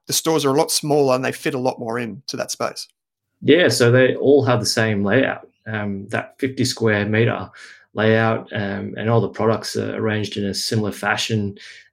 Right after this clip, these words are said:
Speaker 2: And yeah, they're in those small kind of places where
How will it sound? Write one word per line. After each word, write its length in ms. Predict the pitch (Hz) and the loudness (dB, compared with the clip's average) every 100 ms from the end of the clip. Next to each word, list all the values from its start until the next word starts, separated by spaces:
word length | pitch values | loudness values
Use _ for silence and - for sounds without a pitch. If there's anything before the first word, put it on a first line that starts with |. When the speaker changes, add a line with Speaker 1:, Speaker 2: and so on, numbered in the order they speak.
| - | -4
Speaker 2:
And 680 | 110 104 107 107 104 - - _ _ | 0 2 2 0 -2 -6 -14 _ _
yeah, 300 | 117 131 143 | 4 6 6
they're 400 | 123 156 165 165 | 6 6 6 4
in 500 | - 190 220 196 139 - 135 - | 4 4 4 2 -2 -8 -12 -6
those 280 | 135 131 120 | 2 4 4
small 520 | - 120 127 123 120 | 4 6 8 8 4
kind 240 | 120 123 107 | 2 0 0
of 80 | - | 0
places 420 | 110 110 117 98 | 0 0 0 0
where 380 | 107 107 104 | 2 2 0